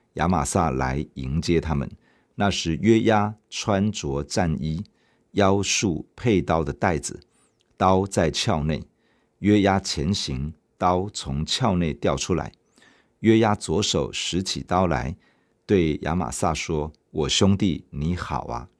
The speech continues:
就用右手抓住亚玛撒的胡子，要与他亲嘴。亚玛撒没有防备约押手里所拿的刀，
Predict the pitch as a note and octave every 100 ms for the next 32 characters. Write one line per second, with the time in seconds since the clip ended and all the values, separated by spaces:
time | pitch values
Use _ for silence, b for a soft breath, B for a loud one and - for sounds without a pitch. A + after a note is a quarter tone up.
0 | _ b b b b G#2+ G#2 G2 F#2+ C3
1 | G#2+ F2+ - C2+ - A2 F#2+ F#2+ - F2
2 | - D2+ D2 F#2 E2+ - F2 C#2 C2+ -
3 | E2+ F2 C#2 b b b - F2+ D#2 -
4 | - D#2 - F#2+ F#2+ F#2 - - _ _
5 | _ _ _ F2 A#2+ G#2+ - F#2+ E2 F2+
6 | D2 - - - F#2 A2+ D#2+ b b b
7 | F#2+ G#2+ G#2 G2+ F2+ F#2 - D2+ F#2+ E2+
8 | A#1+ - C2 C2 A#1+ D#2+ F2+ F#2+